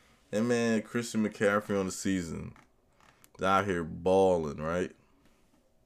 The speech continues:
Balling. He's going crazy. Tell this man to chill out, right? Right now in the season, he's rushing.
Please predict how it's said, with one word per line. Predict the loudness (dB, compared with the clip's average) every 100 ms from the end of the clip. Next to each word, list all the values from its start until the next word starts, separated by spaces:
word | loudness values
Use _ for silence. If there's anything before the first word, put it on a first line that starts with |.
| _ _ _ _ _ _ _ _ _ -12
Balling. | -2 4 8 8 8 8 6 4 0 -4 -8 -4
He's | -4 -2
going | 0 0 -2 -6 -12
crazy. | 0 6 6 6 0 -6 -6
Tell | 2 4
this | 4 0
man | 0 0 -2
to | -6
chill | 0 2
out, | 2 0 -10 _ _ _ _ _
right? | -6 -2 -2 -6 _ -20 -20 -20 -20 -2
Right | 2 4
now | 6 6 6
in |
the | 2
season, | 0 2 4 2 -4 -8
he's | -8 -6
rushing. | 2 4 2 0 -6 -8 -10